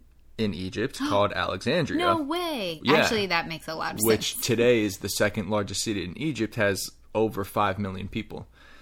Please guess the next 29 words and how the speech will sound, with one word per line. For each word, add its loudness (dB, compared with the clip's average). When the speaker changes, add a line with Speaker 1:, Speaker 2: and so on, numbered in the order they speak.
Speaker 2:
And -2
still -4
called -6
Alexandria. -4
Speaker 1:
Yeah, 8
still 0
called 2
Alexandria. -2
Speaker 2:
Wow. -12
Speaker 1:
But -6
that's 6
not 4
the 4
only 4
city 0
that 2
he 0
named -4
Alexandria. -4
He -4
named, -2
like, 0
dozens 2
of -6
cities 0
<laughs> 2
Alexandria. 6
Speaker 2:
Alexandria? 0
Speaker 1:
Yeah. 8